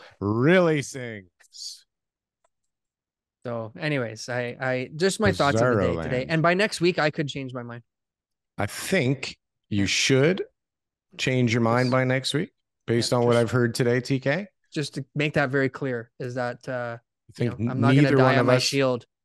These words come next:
Speaker 2: for any real estate, uh, future predictions, because I understand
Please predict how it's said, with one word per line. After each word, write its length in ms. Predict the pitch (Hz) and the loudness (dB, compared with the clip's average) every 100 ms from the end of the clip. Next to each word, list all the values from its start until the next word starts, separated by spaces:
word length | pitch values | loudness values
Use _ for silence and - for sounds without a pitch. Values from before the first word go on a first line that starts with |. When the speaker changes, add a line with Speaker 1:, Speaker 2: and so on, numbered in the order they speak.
| _ | _
Speaker 2:
for 140 | - 127 | -10 -8
any 400 | 123 131 127 123 | -6 -6 -6 -6
real 280 | 120 131 127 | -4 -4 -4
estate, 380 | - 131 123 - - | -6 -8 -8 -12 -12
uh, 320 | 123 117 113 - _ _ _ | -8 -8 -10 -14 _ _ _
future 400 | - 139 - 131 | -6 -4 -4 -6
predictions, 720 | 131 123 117 - 110 107 - | -6 -6 -6 -8 -12 -16 -18
because 280 | 135 - 117 | -14 -10 -8
I 140 | 120 120 | -8 -8
understand 600 | 120 - 127 117 117 | -12 -12 -14 -12 -14